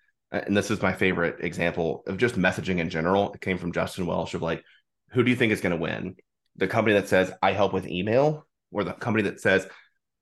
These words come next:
"I build email funnels for solopreneurs that generate seven figures in revenue"?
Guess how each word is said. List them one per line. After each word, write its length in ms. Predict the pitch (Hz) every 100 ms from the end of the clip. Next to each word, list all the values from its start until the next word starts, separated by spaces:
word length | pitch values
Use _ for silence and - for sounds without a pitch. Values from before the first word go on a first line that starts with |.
| _
"I 140 | 95 110
build 400 | 117 113 92 98
email 300 | 107 117 117
funnels 440 | - 101 107 107
for 120 | 101
solopreneurs 720 | - 95 98 95 90 87 98
that 80 | 87
generate 360 | 87 87 85 -
seven 460 | - 107 95 95
figures 380 | 92 90 87 87
in 100 | 80
revenue"? 480 | 71 - - -